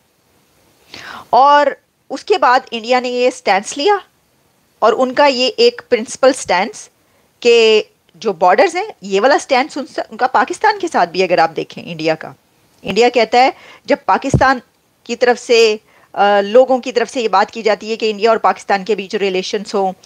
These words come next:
और trade start हो, तो इंडिया ये कहता है, अभी कुछ अर्सा पहले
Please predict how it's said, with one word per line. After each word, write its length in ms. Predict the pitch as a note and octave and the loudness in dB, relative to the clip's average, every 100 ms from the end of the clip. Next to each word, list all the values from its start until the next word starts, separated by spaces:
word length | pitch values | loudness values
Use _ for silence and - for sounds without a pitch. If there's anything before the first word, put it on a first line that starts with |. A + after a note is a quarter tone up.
| - - - - | -20 -20 -16 -6
और 120 | G#3+ | -6
trade 340 | - A3 A#3 | -2 2 2
start 340 | - A3+ G3+ A#3 | 2 0 0 0
हो, 60 | |
तो 120 | B3+ | -2
इंडिया 300 | C#4 A#3+ B3+ | -2 -2 0
ये 140 | C#4 C4+ | 2 0
कहता 360 | A3+ G3 A3 | 0 -2 2
है, 340 | B3 F#3+ G3 - - | 2 2 0 -4 -4
अभी 440 | G3+ C#4+ C#4+ G4 _ | -4 -2 -2 -4 _
कुछ 220 | - A#3 - | -10 -6 -4
अर्सा 200 | - A#3 | -2 0
पहले 420 | G#3+ F#3 G#3 | 2 2 2